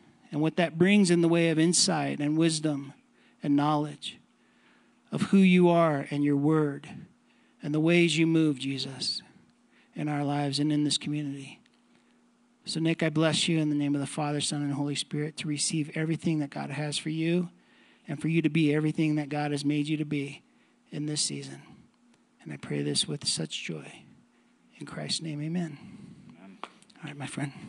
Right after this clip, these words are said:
Speaker 1: So I know that some of you, um, you know, you're wondering about this, this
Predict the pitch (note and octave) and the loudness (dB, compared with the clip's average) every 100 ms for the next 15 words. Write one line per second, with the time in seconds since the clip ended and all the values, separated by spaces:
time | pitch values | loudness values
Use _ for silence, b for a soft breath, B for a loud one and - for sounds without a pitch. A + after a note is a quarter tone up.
0 | - - - _ B B B - G3 G3 | -12 -12 -14 _ B B B 6 8 10
1 | A3 A3 G3+ - A3+ A3+ G#3 G3 F3+ E3+ | 10 10 8 6 6 8 10 10 10 6
2 | F3+ F3 E3 D3+ C#3 - - - B B | 4 6 6 4 0 -4 -18 -20 B B
3 | B B B B - - F#3 E3+ E3+ F3+ | B B B B -10 2 6 6 6 6
4 | F3+ F3+ A3 A3 F#3+ E3 D#3+ D3+ D3+ D#3+ | 6 8 8 8 6 6 4 0 2 2
5 | D3 - - _ _ _ - - _ _ | 4 0 -4 _ _ _ -20 -20 _ _
6 | _ _ E3+ D#3+ - - | _ _ 0 2 4 2